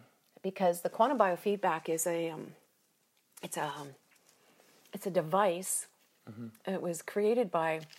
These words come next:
Speaker 1: a wild mastermind
Speaker 2: Mm-hmm.
Speaker 1: dude who, you know, people hardly know what to do with him. He's a hermaphrodite.
Speaker 2: Mm-hmm. Wow, cool.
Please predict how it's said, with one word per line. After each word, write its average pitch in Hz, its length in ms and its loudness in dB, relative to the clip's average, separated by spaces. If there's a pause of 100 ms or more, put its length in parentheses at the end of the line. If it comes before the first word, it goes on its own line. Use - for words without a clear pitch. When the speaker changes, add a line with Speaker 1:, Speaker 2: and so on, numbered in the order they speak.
(600)
Speaker 1:
a 170 80 -6
wild 180 560 2 (500)
mastermind 175 1000 -2 (560)
Speaker 2:
Mm-hmm. 117 80 -16
Speaker 1:
dude 170 340 -2 (1400)
who, 185 380 2 (340)
you 220 120 4
know, 175 280 0 (440)
people 240 240 2
hardly 185 320 2
know 175 140 2
what 185 140 0
to 160 80 -8
do 175 160 -2
with 208 180 2
him. 165 100 -4
He's 160 200 -4
a - 40 -6
hermaphrodite. 170 760 0
Speaker 2:
Mm-hmm. - 300 -18
Wow, 139 220 -2
cool. 135 280 -2